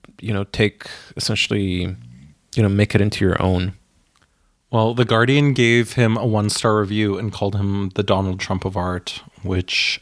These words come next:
Speaker 2: I don't
Speaker 1: Uh,
Speaker 2: believe with.
Speaker 1: oh,
Speaker 2: I don't believe.
Speaker 1: whatever.
Speaker 2: Whatever.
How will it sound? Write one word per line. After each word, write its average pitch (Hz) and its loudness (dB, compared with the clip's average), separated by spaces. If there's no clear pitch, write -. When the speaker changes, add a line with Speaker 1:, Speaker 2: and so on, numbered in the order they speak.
Speaker 2:
I 101 -2
don't 117 6
Speaker 1:
Uh, 101 4
Speaker 2:
believe 120 6
with. 101 6
Speaker 1:
oh, 95 2
Speaker 2:
I 101 4
don't 101 4
believe. 104 2
Speaker 1:
whatever. 113 2
Speaker 2:
Whatever. 101 -2